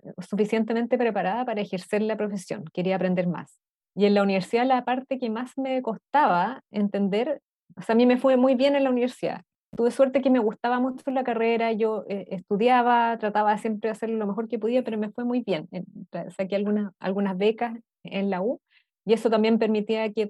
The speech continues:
fuera más fácil también a poder acceder a algún estudio de posgrado con alguna beca. Entonces, por un lado estaba eso, que yo sentí que quería aprender más. El área que más me costaba era el área como estadística, que es siempre el área que cada uno estaba haciendo la tesis y, y tenía que buscar a alguna persona de estadística que te ayudara a analizar los resultados.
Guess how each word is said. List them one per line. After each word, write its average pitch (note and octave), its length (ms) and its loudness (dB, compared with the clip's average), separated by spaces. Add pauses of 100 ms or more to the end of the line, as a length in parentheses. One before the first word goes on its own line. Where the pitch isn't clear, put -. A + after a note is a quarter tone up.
(160)
fuera G#3 140 -2
más G3+ 180 -2
fácil G#3 260 -6
también G#3 220 2
a G3+ 60 -2
poder G3 200 0
acceder G3 320 -6
a - 20 -2
algún G3 220 -4
estudio G3+ 340 -2
de F#3 180 -4
posgrado G3+ 580 -4 (120)
con F3+ 160 -2
alguna F#3+ 260 0
beca. G3+ 300 -2 (680)
Entonces, A3+ 340 -2
por A#3+ 140 4
un C#4 80 2
lado D4 120 6
estaba D4 320 2
eso, G#3+ 200 -4
que G#3+ 100 -2
yo G3+ 80 -6
sentí G#3+ 300 -4
que G#3 160 -8
quería F#3+ 220 2
aprender G3+ 300 0
más. G#3+ 460 -4 (140)
El F#3 120 2
área A3 220 6
que A3 100 2
más G#3 140 2
me A3 80 0
costaba G#3 320 -4
era G#3 80 0
el G3 60 0
área G3+ 160 -2
como G3+ 160 -4
estadística, F#3+ 600 -4
que G#3+ 100 -2
es G#3 60 -6
siempre G#3+ 280 -2
el G3 80 -2
área G3+ 200 0
que F#3 120 -4
cada F#3+ 160 -2
uno G#3+ 80 -2
estaba G#3 200 -6
haciendo G#3 220 -4
la F#3+ 160 -2
tesis A#3+ 320 0
y, A3+ 180 -2
y G3+ 120 -2
tenía G3+ 340 -2
que G#3+ 100 2
buscar G3+ 300 -2
a G3+ 40 -2
alguna G3+ 200 -4
persona G3+ 240 -6
de G3 80 -4
estadística G3 380 -4
que F#3 100 -4
te F3+ 60 -4
ayudara F3+ 240 -2
a - 20 -4
analizar E3+ 340 -8
los E3 120 -8
resultados. F3 480 -14